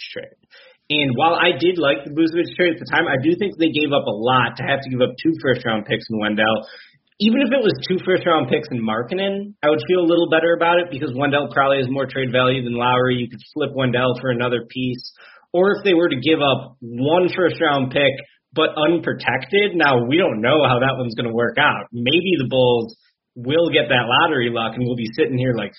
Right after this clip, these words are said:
"Thank God they protected that pick." Uh, but, you know, just a couple things I've been thinking about with Donovan. Uh, I feel like the honeymoon period is over with Donovan among the fan base. I think that is fair to say at this point. Uh,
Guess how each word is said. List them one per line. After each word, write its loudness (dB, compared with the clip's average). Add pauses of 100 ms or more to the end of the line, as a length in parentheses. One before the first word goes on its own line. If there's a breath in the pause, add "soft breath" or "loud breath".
(120)
"Thank -2
God 0
they -8
protected -6
that -6
pick." -2 (480 loud breath)
Uh, 0 (340)
but, 0
you -2
know, 2
just -2
a -8
couple 2
things 0
I've 2
been -6
thinking -8
about -4
with -2
Donovan. 0 (560 loud breath)
Uh, 0 (160)
I 0 (160)
feel 0
like 0
the -2
honeymoon 0
period -2
is -4
over -2
with -6
Donovan -2
among -2
the -8
fan -2
base. 0
I -18
think -4
that 0
is -6 (180)
fair 4
to -6 (100)
say 2
at -10
this -2 (120)
point. -2 (420 loud breath)
Uh, 0